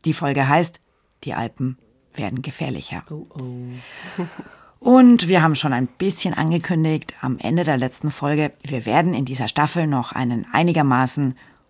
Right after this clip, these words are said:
Speaker 1: positiven Abschluss finden. Toni, das war deine Aufgabe.
Speaker 2: Ganz genau. Und ich würde sagen, wir finden ihn auch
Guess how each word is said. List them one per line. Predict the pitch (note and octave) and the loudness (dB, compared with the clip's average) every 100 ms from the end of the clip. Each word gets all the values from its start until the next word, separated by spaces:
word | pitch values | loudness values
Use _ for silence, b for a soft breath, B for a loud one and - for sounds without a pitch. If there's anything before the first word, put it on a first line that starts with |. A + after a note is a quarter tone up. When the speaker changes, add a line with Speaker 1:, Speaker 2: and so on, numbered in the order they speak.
| _ | _
Speaker 1:
positiven | - G#3+ F3+ D#3 D#3 - | 0 2 2 0 0 0
Abschluss | B2+ B2+ A2+ | -2 -4 -6
finden. | G#2 A2 A2+ C3+ _ _ _ - | -6 -6 -8 -12 _ _ _ -6
Toni, | E3+ C#3 A#2 - _ | -2 0 0 -4 _
das | D3+ C#3+ | -4 0
war | C#3+ | 0
deine | G#2+ G#2+ E2+ | 2 0 -4
Aufgabe. | - - G#2+ - - _ | -6 -6 -6 -8 -14 _
Speaker 2:
Ganz | E3+ D#3+ - | -4 -4 -2
genau. | E3+ E3+ | 2 2
Und | D#3+ | 2
ich | - | -2
würde | E3+ D#3 | -4 -2
sagen, | D#3 D3+ D#3 D#3 B B B B B - | 0 2 2 -2 B B B B B 4
wir | G3+ | 6
finden | D#4+ F#4+ | 6 6
ihn | F#3 | 4
auch | - D#3+ F3 | 6 6 4